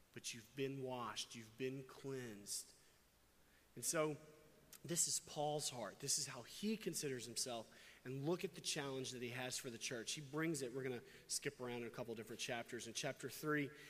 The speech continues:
he says, "But I, brothers, could not address you as spiritual people, but as people of the flesh, as infants in Christ." So they're in Christ, but he's like, "You're a baby.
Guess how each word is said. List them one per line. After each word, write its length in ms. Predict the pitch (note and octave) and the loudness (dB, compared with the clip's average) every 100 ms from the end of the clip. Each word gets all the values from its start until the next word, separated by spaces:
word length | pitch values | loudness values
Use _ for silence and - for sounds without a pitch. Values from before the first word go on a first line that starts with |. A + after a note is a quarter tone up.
| - - - | -14 -16 -6
he 120 | E3+ | 2
says, 380 | D3+ E3 C#3+ B2+ - C#3+ | 4 6 6 4 -4 4
"But 120 | D3 | 6
I, 200 | D#3 G#3 | 8 6
brothers, 640 | E3 D#3 D3 D3+ D3 - - - - - | 8 6 8 6 4 2 -2 -14 -18 -2
could 120 | F#3+ | 4
not 180 | G3 B3+ | 6 6
address 480 | C3 C#3+ F3+ G3+ F3 | 2 2 4 4 4
you 80 | D3+ | 4
as 100 | - | 4
spiritual 560 | - F3+ F#3 - D3 C3 | 4 6 6 4 -4 -2
people, 520 | - A3+ A3+ D3+ C3+ - - - - | 4 4 6 6 4 0 -12 -4 2
but 100 | E3 | 2
as 100 | - | 4
people 380 | - A#3+ C4+ | 4 6 8
of 80 | G3 | 6
the 60 | D#3 | 6
flesh, 360 | - G#3 A3 | 4 6 6
as 160 | F3+ D#3+ G#3 | 4 2 8
infants 480 | A#3 A3+ A3 E3+ | 8 8 6 6
in 80 | F3 | 4
Christ." 380 | D#3 A#3+ G3+ - - - | 8 10 10 4 -8 0
So 180 | - B3 | 8 10
they're 220 | C#4+ F4+ B3 | 10 8 10
in 240 | D4+ C#4+ | 10 8
Christ, 420 | - D4 E4 C#4 | 10 10 10 8
but 100 | C4+ | 4
he's 120 | C4 | 6
like, 160 | C4 - | 6 8
"You're 120 | D#4 | 8
a 40 | C4 | 12
baby. 600 | E4 G4 F#4+ C4 D3 | 12 12 8 4 2